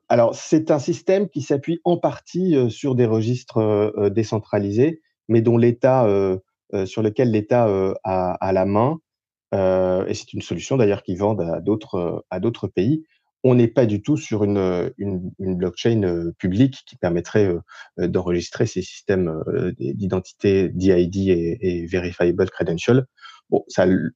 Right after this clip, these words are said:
mérite de, de fonctionner en Estonie avec des niveaux de sécurité qui sont bien plus élevés que, que, que d'autres systèmes d'identité, euh, centralisés. Mais ce n'est pas effectivement, euh,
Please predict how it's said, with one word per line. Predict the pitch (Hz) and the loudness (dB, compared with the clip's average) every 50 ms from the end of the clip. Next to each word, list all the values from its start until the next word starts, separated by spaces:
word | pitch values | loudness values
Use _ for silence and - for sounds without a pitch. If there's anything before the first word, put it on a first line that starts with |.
| _ - | _ 0
mérite | 104 101 113 120 117 | 2 4 4 4 4
de, | 104 101 92 90 90 - - - - | 6 6 6 6 4 2 0 -4 -2
de | 95 98 | 0 0
fonctionner | 92 - 120 117 110 - 131 110 113 | 2 2 0 0 2 2 2 4 4
en | 107 98 | 4 4
Estonie | 95 90 - - 101 95 104 139 156 | 2 0 0 0 0 2 4 4 4
avec | 131 104 101 95 | 4 4 2 0
des | 98 95 | 2 0
niveaux | 95 95 107 | 2 2 2
de | 101 | 0
sécurité | - - 107 - - 98 92 92 - - 117 | 0 -4 -6 -4 -2 -2 -2 -2 -2 -4 -6
qui | 107 - - | -6 -6 -12
sont | - - 98 85 82 - _ _ _ _ _ - | -10 -8 -8 -8 -8 -10 _ _ _ _ _ -4
bien | 107 107 120 120 | 0 2 2 2
plus | 117 - - 117 107 | 2 0 -2 2 4
élevés | 113 104 101 101 98 113 110 104 | 4 4 4 2 2 2 0 0
que, | - - 98 92 92 90 87 87 _ _ _ _ _ _ _ _ _ | 0 0 0 2 0 0 -2 -6 _ _ _ _ _ _ _ _ _
que, | - 92 92 90 87 | -4 0 0 0 0
que | 85 - - | -2 -4 -4
d'autres | 92 85 85 98 98 - | -2 0 0 -2 -2 -4
systèmes | - - - - 104 95 | -10 -8 -2 -2 -2 -2
d'identité, | 90 92 82 92 87 - - - _ 107 101 95 | -2 -2 -4 -4 -4 -6 -10 -6 _ 0 0 0
euh, | 82 85 87 | 0 -2 -4
centralisés. | - - 98 95 - - 92 85 87 92 117 139 - _ _ _ - - _ _ _ _ | -4 -4 -4 -4 -2 -2 -2 -2 0 0 0 0 -2 _ _ _ -20 -20 _ _ _ _
Mais | - 101 110 135 143 | 2 4 4 4 4
ce | 139 - 131 | 2 2 2
n'est | 110 98 92 | 2 2 0
pas | - - - 127 135 120 | 2 2 0 2 2 0
effectivement, | 98 - - - _ - _ - 104 113 113 101 | -2 -4 -10 -20 _ -10 _ -2 -2 0 2 0
euh, | 92 87 | 0 0